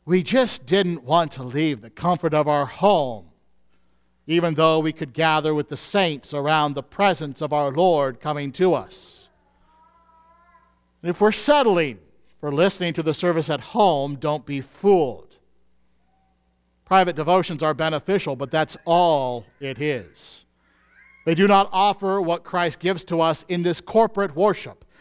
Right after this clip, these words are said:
in his body that we need. When pastors are faithful in their preaching and their teaching and their leadership, do we listen and follow?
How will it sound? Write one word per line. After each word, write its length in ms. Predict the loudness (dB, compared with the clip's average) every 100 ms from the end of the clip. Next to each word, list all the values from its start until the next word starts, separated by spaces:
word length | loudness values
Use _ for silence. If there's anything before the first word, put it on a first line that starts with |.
| _ -10
in 100 | -4
his 240 | -2 -4
body 540 | 0 2 4 2 -4 -14 _ -12
that 200 | -12 -8
we 180 | -8
need. 380 | -6 -8 -8 -12 _ _ _ _ _ _ _ _ _ _ _ _ _ _ _ _ _ _ _ _ _ _ _ _ _ _ _ _ _ _ _ _ _ _ _ _ _ _ _ _
When 200 | -2 -2
pastors 580 | 0 2 2 2 0 2
are 140 | 0 -2
faithful 520 | 0 0 0 0 0
in 120 | 2
their 160 | 0 -2
preaching 720 | -2 -2 -2 -4 -10 -10 -18 _ _ _ _ _ _ _ _ _ _ -8
and 140 | -2
their 120 | 0
teaching 720 | -2 -2 -2 -2 -6 -6 -6
and 120 | -6
their 140 | -4 -2
leadership, 800 | 2 2 4 0 -4 -16 _ _ _ _ _ _ _ _ _ _ _ _ _ _ _ _ _
do 140 | 0 2
we 140 | 4
listen 320 | 4 2 0
and 120 | -4 -4
follow? 580 | 0 2 2 -2 -6